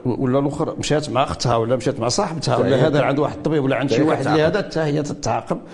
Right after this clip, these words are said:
Speaker 1: وتيعاقب كذلك لانتونسيون، غير النية بأن بغيتي تعمل عملية إجهاض واخا ما نجحاتش وما عملتيهاش،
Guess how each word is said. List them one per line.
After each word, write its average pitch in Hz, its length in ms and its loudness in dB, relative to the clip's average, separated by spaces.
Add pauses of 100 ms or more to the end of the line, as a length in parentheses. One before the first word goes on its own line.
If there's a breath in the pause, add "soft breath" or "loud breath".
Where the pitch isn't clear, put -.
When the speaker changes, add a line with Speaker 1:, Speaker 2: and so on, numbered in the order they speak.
(540 loud breath)
Speaker 1:
وتيعاقب 262 760 4
كذلك 269 540 4
لانتونسيون، 294 1200 6 (1080)
غير 285 220 6
النية 359 560 6
بأن 269 400 6
بغيتي 233 340 2
تعمل 170 380 0
عملية 165 380 2
إجهاض 202 260 4
واخا 269 380 6
ما 330 100 8
نجحاتش 147 580 0
وما 135 160 2
عملتيهاش، 285 580 0